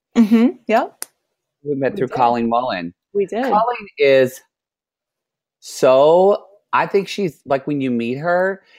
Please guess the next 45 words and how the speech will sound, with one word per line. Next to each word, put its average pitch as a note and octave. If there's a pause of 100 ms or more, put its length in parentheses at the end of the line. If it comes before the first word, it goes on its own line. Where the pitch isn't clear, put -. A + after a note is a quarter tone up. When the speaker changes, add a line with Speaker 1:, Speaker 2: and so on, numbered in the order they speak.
(140)
Speaker 2:
she -
seems, B2+
she's C3+
very D3+
intelligent. B2
She's A#2
very C3+
put D#3
Speaker 1:
Mm-hmm. D#3
Speaker 2:
together. A2 (280)
She's C3
in C#3
almost, F3+
and D3
she's -
funny, G3
but C#3+
she's C3
also, B2+
there's, A#2+
like, G#2+
this G#2+
calmness A2+
about F2
her. -
Speaker 1:
Mm-hmm. G3 (460)
Speaker 2:
But -
you D#3+
get F#3+
a E3
glass D3
of A#2
wine A#2+
in D#3
that D#3+
girl, D#3+
and G#2+
she D#3+
is G2 (180)
fun. G2
I A2+
mean, A2+
she, D#3
I -
mean, D3+